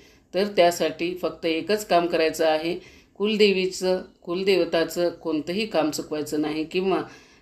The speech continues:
ज्या गोष्टी आपण नवीन सुरू करू, नवीन काही कार्याचा आरंभ आपल्या घरी होणार असेल, त्याचबरोबर आपल्या घरी कोणताही शुभ कार्य असेल,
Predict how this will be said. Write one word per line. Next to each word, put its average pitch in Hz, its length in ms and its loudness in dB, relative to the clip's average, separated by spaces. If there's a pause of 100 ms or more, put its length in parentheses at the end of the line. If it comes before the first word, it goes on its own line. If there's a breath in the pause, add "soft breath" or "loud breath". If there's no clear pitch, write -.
ज्या 214 180 6
गोष्टी 214 300 2
आपण 180 260 4
नवीन 165 300 0
सुरू 165 260 -2
करू, 175 360 -2 (320 soft breath)
नवीन 196 300 2
काही 190 300 0
कार्याचा 156 460 0
आरंभ 160 300 0 (640 soft breath)
आपल्या 180 420 2
घरी 160 280 -4
होणार 160 320 0
असेल, 170 600 -2
त्याचबरोबर 165 540 0
आपल्या 151 320 0
घरी 156 220 -2
कोणताही 156 540 -4
शुभ 175 240 -2
कार्य 151 320 0
असेल, 147 300 -6